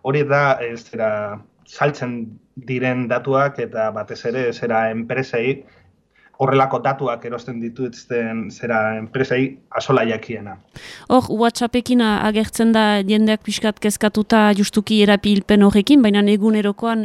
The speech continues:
Speaker 2: erabiltzen dugun maneran internet, batzuek Facebook, eh, em, Instagram eta horiek denak egunerokoan erabiliz eta webgunetara joanez ere, jada zainketa hori egina da, ez?
Speaker 1: Em, bai, izan ere, G D P R legea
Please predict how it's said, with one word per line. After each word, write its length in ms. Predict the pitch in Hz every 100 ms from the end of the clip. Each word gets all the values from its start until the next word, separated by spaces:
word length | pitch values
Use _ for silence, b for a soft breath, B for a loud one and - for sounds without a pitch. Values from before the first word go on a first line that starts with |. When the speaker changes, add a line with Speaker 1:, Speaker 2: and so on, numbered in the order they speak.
| -
Speaker 2:
erabiltzen 560 | 208 208 214 - 226
dugun 240 | 214 214 208
maneran 400 | 202 202 202 202
internet, 640 | 202 208 202 220 233 - B B B -
batzuek 400 | 190 196 - 208
Facebook, 560 | - 214 196 202 202 208
eh, 240 | 202 196 - -
em, 560 | 196 185 180 180 180 180
Instagram 800 | 202 202 - 202 196 185 185 190
eta 240 | 190 185
horiek 320 | 185 190 196 196
denak 320 | 202 190 196
egunerokoan 560 | 196 220 214 208 220
erabiliz 460 | 208 208 202 214 -
eta 220 | 190 196 B B B -
webgunetara 680 | 262 233 247 240 214 202 190
joanez 300 | 202 202 196 208
ere, 160 | 240 220
jada 460 | 190 202 220 277 - _
zainketa 560 | - 226 220 226 226 220
hori 240 | 220 277 226
egina 320 | 202 214 220
da, 120 | 285 -
ez? 400 | - 254 311 - _ _ _ _ _ _ _ -
Speaker 1:
Em, 640 | 131 135 135 135 127 117
bai, 140 | 147 - - - B B B
izan 400 | 131 127 147 165
ere, 380 | 160 180 175 135
G 160 | - 143
D 140 | 143
P 160 | 139 135
R 160 | 135 123
legea 380 | 117 123 131